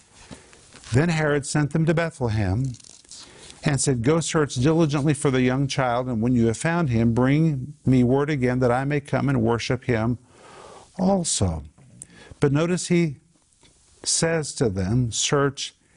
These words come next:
diligently." Hmm. This again describes very accurate information,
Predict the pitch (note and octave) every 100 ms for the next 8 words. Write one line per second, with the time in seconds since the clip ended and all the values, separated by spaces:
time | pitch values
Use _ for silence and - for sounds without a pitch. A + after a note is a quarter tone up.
0 | _ - - G2 G#2 B2 A#2 F2 D#2+ D#2+
1 | C#2+ C#2+ B1+ - - _ _ _ - D#3+
2 | B2+ F#2+ D#2+ C#2+ _ _ _ - - -
3 | - - A2 D3+ D#3+ C#3+ E3+ C3+ B2+ D3
4 | D3 - C3+ A#2+ A2+ F#2+ F#2 A#2 C#3+ D#3+
5 | D3 D#3 - E3 E3 - C#3+ C#3+ E3+ C#3
6 | A#2 G#2+ D3+ D3+ C3+